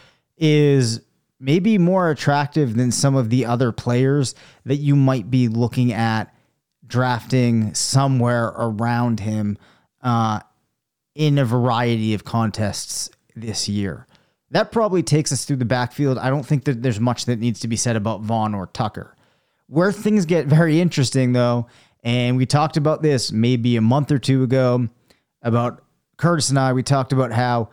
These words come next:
with Baker Mayfield stepping in, we were very concerned about Ed, uh, Godwin and Evans being able to even approximate their A D P. It's possible that we're being too hard on Mayfield, like I mentioned earlier,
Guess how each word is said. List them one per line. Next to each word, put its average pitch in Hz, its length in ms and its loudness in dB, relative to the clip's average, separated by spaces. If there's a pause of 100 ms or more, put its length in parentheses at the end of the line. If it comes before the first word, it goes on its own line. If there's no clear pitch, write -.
(240)
with 110 220 -4
Baker 156 300 -2
Mayfield 147 500 2
stepping 135 420 0
in, 120 300 2 (380)
we 139 140 0
were 135 140 2
very 143 400 2
concerned 131 460 2
about 123 260 0
Ed, 127 320 -4
uh, 123 200 0
Godwin 131 560 -2
and 117 300 2
Evans 139 500 0
being 127 240 0
able 127 260 0
to 123 100 0
even 123 320 2
approximate 117 840 -2 (320)
their 120 160 -4
A 123 160 -2
D 113 140 -2
P. 110 400 0 (640)
It's 117 160 -10
possible 143 540 -2
that 135 180 0
we're 127 100 0
being 131 240 0
too - 240 -2
hard 135 280 0
on 120 100 2
Mayfield, 120 500 0
like 110 200 -2
I 107 80 0
mentioned 107 400 -2
earlier, 175 580 2